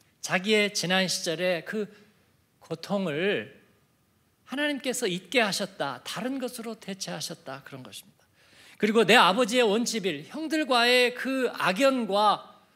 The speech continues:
그리고 그 원한과 그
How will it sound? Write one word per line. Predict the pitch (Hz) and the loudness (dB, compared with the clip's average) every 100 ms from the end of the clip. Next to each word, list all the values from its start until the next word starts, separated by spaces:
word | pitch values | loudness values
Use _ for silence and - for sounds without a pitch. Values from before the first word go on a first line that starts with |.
| _ _ _ _ _ | _ _ _ _ _
그리고 | 226 247 240 | -2 2 2
그 | 233 226 196 - - | 0 0 0 -2 -8
원한과 | 147 170 208 220 214 185 160 160 147 - - _ _ _ _ _ | 2 4 4 4 0 0 2 4 2 -4 -20 _ _ _ _ _
그 | - 220 | -4 -4